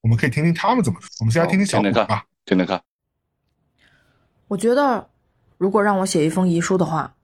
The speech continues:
Speaker 3: 我会写得非常的务实，因为我本人也是一个非常务实的人。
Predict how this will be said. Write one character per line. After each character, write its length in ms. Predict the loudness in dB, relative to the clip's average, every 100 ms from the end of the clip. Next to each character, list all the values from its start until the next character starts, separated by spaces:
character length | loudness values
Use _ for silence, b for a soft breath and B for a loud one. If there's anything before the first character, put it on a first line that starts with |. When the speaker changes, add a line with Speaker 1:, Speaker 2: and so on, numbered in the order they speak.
| _
Speaker 3:
我 100 | -4
会 580 | -2 0 2 0 -2 -6 -14 _ _ _ _ _ _
写 180 | 0 0
得 40 |
非 160 | 2 0
常 160 | 2
的 100 | 2 2
务 160 | 2
实， 360 | 0 -2 -4 -4
因 100 | 0
为 80 | 2
我 60 | 2
本 160 | 0
人 120 | 0
也 100 | -2 -2
是 100 | -2
一 60 |
个 60 | -2
非 120 | -2
常 180 | 0 0
务 80 | 0
实 160 | -2
的 120 | -4
人。 120 | -8